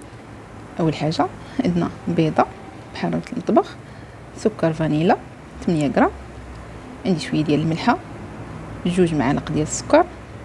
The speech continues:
كنخلطوا الكل وكنزيدوا جوج معالق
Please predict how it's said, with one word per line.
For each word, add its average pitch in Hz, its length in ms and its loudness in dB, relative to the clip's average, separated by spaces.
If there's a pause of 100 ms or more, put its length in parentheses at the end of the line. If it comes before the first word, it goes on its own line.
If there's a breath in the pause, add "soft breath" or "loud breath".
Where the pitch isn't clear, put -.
(880)
كنخلطوا 165 480 2
الكل 277 300 6 (140)
وكنزيدوا 180 560 4 (440)
جوج 175 240 2
معالق 165 420 4